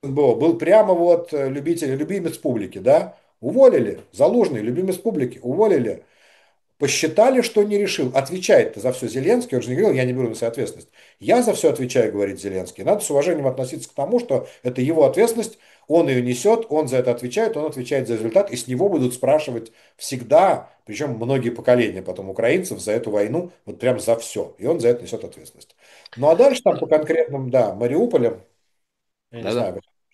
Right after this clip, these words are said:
Speaker 1: да, по Мариуполю. Вы знаете, я был в Мариуполе до войны, прям перед войной, ну, незадолго до войны. И я туда летал на вертолёте, и там было нельзя садиться на вертолёте в Мариуполь, например.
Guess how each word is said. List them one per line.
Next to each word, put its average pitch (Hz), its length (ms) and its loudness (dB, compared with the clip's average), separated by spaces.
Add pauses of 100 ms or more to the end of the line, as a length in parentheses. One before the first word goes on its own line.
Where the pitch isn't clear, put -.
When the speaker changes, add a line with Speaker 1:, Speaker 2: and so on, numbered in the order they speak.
(200)
Speaker 1:
да, 127 140 4
по 131 140 0
Мариуполю. 165 680 0 (380)
Вы 113 80 -8
знаете, 147 420 0
я 165 280 6
был 135 480 -4
в 131 40 -2
Мариуполе 147 640 -2
до 117 140 -4
войны, 127 340 0
прям 110 280 -8
перед 101 180 -8
войной, 147 240 -6
ну, 107 60 -10
незадолго 107 440 -2
до 101 80 -4
войны. 147 360 -2 (840)
И 117 480 -2 (600)
я 120 200 0
туда 135 200 2
летал 135 280 4
на 127 60 0
вертолёте, 139 720 0 (500)
и 113 240 -8
там 175 280 0
было 165 120 2
нельзя 165 320 2
садиться 110 440 -6
на 98 60 -12
вертолёте 117 540 -2
в 101 60 -6
Мариуполь, 104 420 -8
например. 190 460 -12